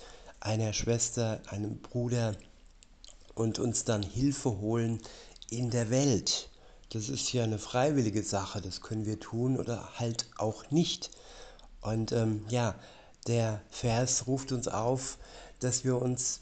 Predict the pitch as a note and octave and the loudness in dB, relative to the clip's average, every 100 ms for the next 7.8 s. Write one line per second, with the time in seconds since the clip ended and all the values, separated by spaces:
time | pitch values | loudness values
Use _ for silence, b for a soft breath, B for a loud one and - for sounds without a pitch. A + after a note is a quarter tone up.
0 | - - - A#2 A2 D3+ D#3+ E3 - - | -12 -8 -2 -2 0 4 4 2 -6 -8
1 | - - C3+ C#3 B2 F#2+ F#2+ F#2 F#2 - | -8 -2 -2 0 -2 -2 -2 -2 -4 -6
2 | G2 G2 - - A#2 G#2 B2 C3 C3 B2 | -6 -6 -10 -8 -6 -4 -2 -2 0 -2
3 | A#2+ B B B - A#2 G#2+ - A2 - | -2 B B B -2 0 -2 -4 -4 -2
4 | G#2+ A2 A#2+ A2+ - - B B B - | -2 0 0 -2 -8 -12 B B B -4
5 | A#2+ A#2 A#2+ A#2+ A#2+ A#2+ A#2 B B - | -2 2 2 2 0 -4 -4 B B -8
6 | - A2 A2 A#2 A#2+ - - A#2 A2+ A#2 | -8 -4 -4 -2 -4 -6 -2 0 0 2
7 | A#2 A2 B B - B2 A#2 | -2 -2 B B -4 -2 -2